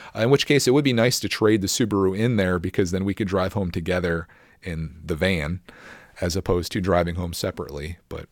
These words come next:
you know, it is what it is. We'll see, we'll see what happens. It's just, it's a really hard time to buy a vehicle right now. It's, it's just, it is not good. And,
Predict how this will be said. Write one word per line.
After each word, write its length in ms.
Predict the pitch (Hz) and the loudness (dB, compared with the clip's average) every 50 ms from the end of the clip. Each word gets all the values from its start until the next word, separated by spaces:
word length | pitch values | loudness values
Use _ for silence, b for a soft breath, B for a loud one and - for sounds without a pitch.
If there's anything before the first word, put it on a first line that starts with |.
| _ _ _ _ _ _ _ _ _ _ _ _ _ _ _ _ _ _ _ - - | _ _ _ _ _ _ _ _ _ _ _ _ _ _ _ _ _ _ _ -12 -6
you 80 | - 117 | -2 0
know, 160 | 113 101 95 | 2 2 6
it 80 | 110 131 | 8 8
is 140 | 127 107 107 | 8 8 6
what 140 | 92 87 | 2 0
it 100 | 85 80 | 0 0
is. 180 | 82 82 87 98 | -2 -4 -4 -2
We'll 100 | 117 113 | -4 -4
see, 200 | - - 123 110 | -2 0 2 2
we'll 140 | 101 104 - - | 2 2 0 -2
see 160 | - - 123 | -2 0 0
what 100 | 117 101 | 2 2
happens. 400 | 87 85 82 - 87 85 85 90 | 0 -2 -2 -4 -4 -4 -6 -6
It's 120 | 92 - - | -6 -4 -2
just, 300 | - 131 - - - - | -2 0 -2 0 2 2
it's 160 | 127 - - | 2 2 4
a 60 | 123 | 4
really 260 | 143 160 175 165 113 | 4 4 6 4 4
hard 300 | 87 - 117 113 110 104 | 4 4 6 6 6 4
time 220 | - 107 98 104 101 | 4 2 2 2 2
to 80 | 80 | 0
buy 180 | 73 78 76 73 | 0 0 0 -2
a 80 | 73 | -2
vehicle 340 | 80 78 73 73 - 60 64 | -2 -4 -6 -6 -6 -8 -8
right 200 | 65 60 53 - - | -6 -6 -8 -8 -8
now. 180 | 50 50 50 | -10 -10 -10
It's, 300 | - - - - - - - - | -10 -8 -6 -6 -8 -8 -14 -20
it's 100 | - - | -12 -6
just, 220 | - 107 101 - 90 - | -6 -4 -4 -6 -4 0
it 140 | 135 127 117 | 0 4 4
is 160 | 139 139 131 | 4 4 6
not 240 | 143 139 123 120 117 | 6 6 6 6 6
good. 320 | 117 147 139 98 82 80 B B B B B B B | 6 8 8 6 6 2 B B B B B B B
And, 300 | - 113 117 127 117 104 | 2 4 4 4 4 2